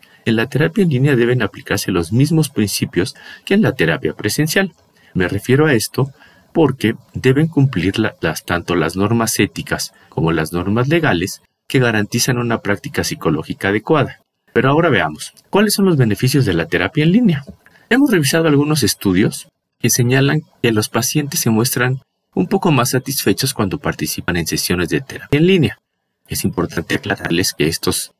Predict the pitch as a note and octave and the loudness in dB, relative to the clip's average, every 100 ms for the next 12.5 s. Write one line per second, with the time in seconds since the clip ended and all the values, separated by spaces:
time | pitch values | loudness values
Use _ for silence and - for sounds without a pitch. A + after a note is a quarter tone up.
0 | _ - G2+ - C#3 G2+ E2 G2+ C3 - | _ -6 -2 0 0 0 0 0 -2 -8
1 | - E2 F#2+ G2 F#2+ - E2+ A#2+ B2 E3+ | -4 0 0 2 0 -2 -2 -2 2 2
2 | C3 F#2+ G#2 C3 - _ C#3+ A2+ F2+ C3+ | 4 2 0 -2 -4 _ 2 4 2 0
3 | - _ - F#2+ F2+ G#2 A2+ F#2 F2 - | -8 _ -6 -4 -2 -2 -2 -2 -2 -2
4 | - D3+ D#3 - _ C3+ C#3 D#3+ F3 A#2+ | -2 0 0 -2 _ 0 2 2 2 2
5 | F2 B2+ - _ _ - - A#2+ - A#2+ | 0 -2 -8 _ _ -10 0 0 0 0
6 | B2+ C#3 G#2 G#2 B2 - _ _ - - | 2 2 2 -2 -2 -6 _ _ -4 -2
7 | - - - - - - F2+ A#2 - _ | -2 -4 -6 -6 -4 0 0 -2 -6 _
8 | F2+ D#2+ D#2+ F2+ A2 D#3 - D#3+ G2+ G2+ | -4 0 0 0 0 -2 0 0 2 -2
9 | C3 - _ _ _ C#3 D3 F#2 F#3 - | -4 -10 _ _ _ 0 2 2 0 0
10 | B2 G#2 E2 - _ - - F#2+ D#2+ E2 | -2 0 0 -2 _ -16 -4 -2 0 -2
11 | D#2 F2 F2 F2 E2+ E2+ D2+ - D#2 - | -2 0 0 -2 -2 -4 -2 -4 -4 -2
12 | D#2+ D2+ C#2+ - | -4 -4 -8 -16